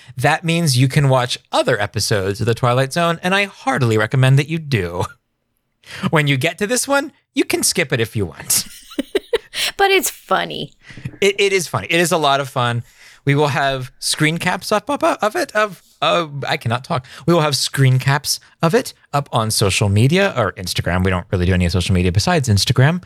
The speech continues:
Speaker 1: Have you, Jess, you've not seen other Twilight Zones before? Is that correct?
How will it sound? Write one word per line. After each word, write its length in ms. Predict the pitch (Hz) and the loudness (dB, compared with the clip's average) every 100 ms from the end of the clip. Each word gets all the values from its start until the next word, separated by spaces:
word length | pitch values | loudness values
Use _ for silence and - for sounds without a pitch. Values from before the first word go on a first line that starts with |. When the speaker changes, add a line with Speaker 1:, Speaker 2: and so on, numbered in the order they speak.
| - | -4
Speaker 1:
Have 240 | 165 208 | -2 0
you, 200 | 220 359 - - | -2 -6 -8 -6
Jess, 260 | 180 349 - _ - | -2 0 -2 _ -2
you've 280 | 196 269 156 | 2 2 6
not 400 | 127 131 165 - | 6 4 0 -4
seen 240 | - 226 | -4 -2
other 200 | 233 226 | 0 0
Twilight 380 | - 233 233 226 | 0 0 0 0
Zones 240 | 220 226 | -2 -2
before? 300 | 214 196 247 | -4 -2 0
Is 200 | - 135 | 0 -2
that 220 | 156 - | -2 -4
correct? 640 | - 185 202 - - - | -10 -6 -4 -4 -10 -20